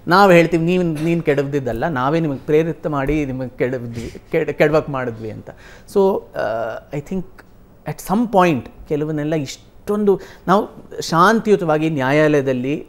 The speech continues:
ಎಲ್ಲ ದಾಖಲೆಗಳನ್ನು ತೋರಿಸಿ ಹೋರಾಟ ನಡೆಸ್ತಾ ಇದ್ದೀವಿ. ಆ, ಭ್ರಾತೃತ್ವ ಬರ್ಬೇಕು ಅಂದ್ರೆ ಕೆಲವು ಕ್ಷೇತ್ರಗಳು ನಿಮಗ್ ತುಂಬಾ ಬೇಕಾದದ್ದು, ಇದನ್ನ ನೀವು ತಗೊಂಬಿಡಿ, ಆ, no big deal, ಅದು ನಮ್ಗೇನು ಅಷ್ಟು ಇಂಪಾರ್ಟೆಂಟ್ ಏನಿಲ್ಲ.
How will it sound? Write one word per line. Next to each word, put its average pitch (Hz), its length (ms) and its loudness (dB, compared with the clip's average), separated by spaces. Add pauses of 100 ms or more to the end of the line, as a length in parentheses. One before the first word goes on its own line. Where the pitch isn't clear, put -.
ಎಲ್ಲ 131 240 0
ದಾಖಲೆಗಳನ್ನು 120 720 -2
ತೋರಿಸಿ 156 560 0 (180)
ಹೋರಾಟ 151 380 2
ನಡೆಸ್ತಾ 160 440 0
ಇದ್ದೀವಿ. 107 280 -2
ಆ, - 600 -20 (580)
ಭ್ರಾತೃತ್ವ 220 560 2
ಬರ್ಬೇಕು 208 380 0
ಅಂದ್ರೆ 226 140 -6
ಕೆಲವು 247 320 0
ಕ್ಷೇತ್ರಗಳು 233 560 6
ನಿಮಗ್ 196 260 0
ತುಂಬಾ 202 380 6 (140)
ಬೇಕಾದದ್ದು, 160 640 2
ಇದನ್ನ 208 200 0
ನೀವು 233 180 -4
ತಗೊಂಬಿಡಿ, 208 520 4 (160)
ಆ, - 20 -6 (680)
no 214 240 2
big 190 180 4
deal, 180 200 4
ಅದು 143 180 0
ನಮ್ಗೇನು 160 420 -2
ಅಷ್ಟು - 400 -4
ಇಂಪಾರ್ಟೆಂಟ್ 214 560 0
ಏನಿಲ್ಲ. 147 520 -2